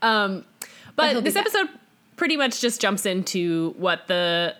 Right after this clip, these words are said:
Speaker 1: what are, what is the Angel Gang called? They're not the Scoobies.
Speaker 2: The
Speaker 1: I don't know the shorthand.
Speaker 2: Angels Investigations Team? I don't, I
Speaker 1: Uh,
Speaker 2: don't
Speaker 1: but
Speaker 2: know.
Speaker 1: that's not, like, a, they don't have a quippy shorthand.
Speaker 2: No,
Speaker 1: Um,
Speaker 2: not really.
Speaker 1: anyway, we just sort of pick up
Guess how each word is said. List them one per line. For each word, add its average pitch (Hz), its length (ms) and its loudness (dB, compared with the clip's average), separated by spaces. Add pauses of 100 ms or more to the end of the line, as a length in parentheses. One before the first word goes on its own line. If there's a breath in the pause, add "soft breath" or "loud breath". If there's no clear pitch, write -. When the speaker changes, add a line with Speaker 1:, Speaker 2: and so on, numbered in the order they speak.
(300)
Speaker 1:
what 294 140 -2
are, 415 140 -2
what 349 140 0
is 453 140 2
the - 100 0
Angel 220 240 2
Gang 151 220 -4
called? 131 240 -4
They're 185 80 0
not 208 140 2
the 190 60 -4
Scoobies. - 600 -8 (1500)
Speaker 2:
The 196 280 -6 (120)
Speaker 1:
I 196 40 2
don't 208 100 0
know 208 80 0
the 196 80 -2
shorthand. 208 300 0
Speaker 2:
Angels 214 240 0
Investigations 208 1040 -4
Team? 330 340 -4
I 202 160 -6
don't, 220 380 -8
I - 80 -8
Speaker 1:
Uh, - 40 -4
Speaker 2:
don't 269 100 -4
Speaker 1:
but 233 60 -2
Speaker 2:
know. 214 60 -6
Speaker 1:
that's 240 160 0
not, 185 140 0
like, 165 220 -2
a, 151 220 -4 (200)
they 220 80 -4
don't 240 120 -2
have 240 120 -2
a 202 40 -4
quippy 170 720 -6 (260)
shorthand. 156 680 -6 (600 soft breath)
Speaker 2:
No, 254 160 -2
Speaker 1:
Um, 208 240 2
Speaker 2:
not 247 100 -2
really. - 120 0
Speaker 1:
anyway, 185 440 2 (600 soft breath)
we 311 80 0
just 427 160 -2
sort 440 120 4
of 392 100 -2
pick 277 180 -2
up 208 260 0